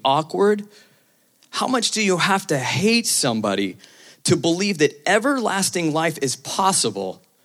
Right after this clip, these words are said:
and not tell them?" That's from an atheist. You believe this? And you're afraid that it might make you uncomfortable if you share that?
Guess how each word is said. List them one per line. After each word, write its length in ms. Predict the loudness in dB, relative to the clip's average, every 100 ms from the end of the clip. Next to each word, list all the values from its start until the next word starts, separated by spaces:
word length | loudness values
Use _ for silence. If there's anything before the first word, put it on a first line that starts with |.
| _ _ _ _ _ _ _
and 160 | -2 0
not 180 | 0 0
tell 160 | 0
them?" 180 | -2 -8 -14 _ _ _ _ _ _ _ _ _ _ _ _ _ _ _ _ _ _ _
That's 160 | -2 0
from 140 | 0
an 80 | 2
atheist. 500 | 2 0 -4 -6 -10 -16 _ _ _ _ _ _ _ _ -6
You 120 | 0
believe 380 | 4 4 2 2
this? 380 | 2 2 0 -6 -12 _ _ _ _ _ _ _ _ _ _ _ _ _ _ _ _ _ _ -2
And 140 | 0
you're 140 | 4 4
afraid 440 | 2 2 2 4
that 100 | 4
it 80 | 2
might 220 | 2 0
make 220 | 2 0 -2
you 160 | 0
uncomfortable 800 | -2 -2 -2 -2 -2 -2 0 -2
if 120 | -2 -4
you 40 |
share 300 | -2 0 0
that? 240 | 0 -2